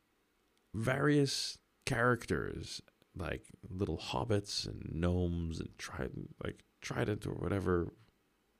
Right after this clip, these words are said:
What was his fucking name? <laughs> Triton.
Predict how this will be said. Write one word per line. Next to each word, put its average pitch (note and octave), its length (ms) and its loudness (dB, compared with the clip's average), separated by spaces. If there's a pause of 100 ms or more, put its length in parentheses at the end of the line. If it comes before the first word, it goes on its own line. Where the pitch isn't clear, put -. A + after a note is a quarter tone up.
What - 120 -8
was B2 100 -4
his B2+ 140 -6
fucking - 300 -12
name? - 200 -10 (1040)
<laughs> - 500 0 (580)
Triton. - 420 0